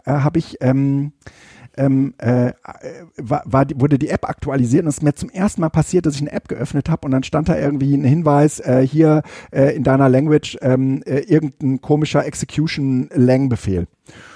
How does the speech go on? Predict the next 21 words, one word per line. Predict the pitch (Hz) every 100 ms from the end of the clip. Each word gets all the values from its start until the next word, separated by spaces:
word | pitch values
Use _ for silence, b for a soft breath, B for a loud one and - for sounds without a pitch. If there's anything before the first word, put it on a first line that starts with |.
| B B
Und | - 135 135 139 -
dann | 127 147
hab | 165
ich | -
den, | 143 135 139 - -
dann | 127
hab | 135
ich | 147
den | 127 127
Entwickler | 110 139 - 113
angeschrieben | 120 123 - 120 151 143
und, | - 127 127 -
äh, | 123
hab | 120 117 123
dem, | - 127 139 -
äh, | 120
irgendwie | - 120 120 120 123 - -
gesagt, | 117 117 123 - -
äh, | 117 120 123
ich | -
glaub, | 127